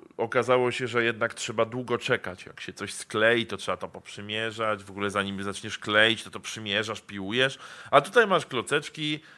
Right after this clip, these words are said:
wysypujesz i sobie lecisz w temacie. Jak chcesz mieć przerwę, to masz.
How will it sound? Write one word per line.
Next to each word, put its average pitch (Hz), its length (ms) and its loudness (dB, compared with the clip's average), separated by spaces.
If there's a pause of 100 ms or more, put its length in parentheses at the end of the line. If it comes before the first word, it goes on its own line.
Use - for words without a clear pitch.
wysypujesz 139 760 0
i 123 60 -8
sobie 123 260 0
lecisz 123 300 0
w - 80 -10
temacie. 135 480 0
Jak 117 180 2
chcesz 117 240 -8
mieć 113 200 -12
przerwę, 117 340 2
to 101 140 0
masz. 131 500 6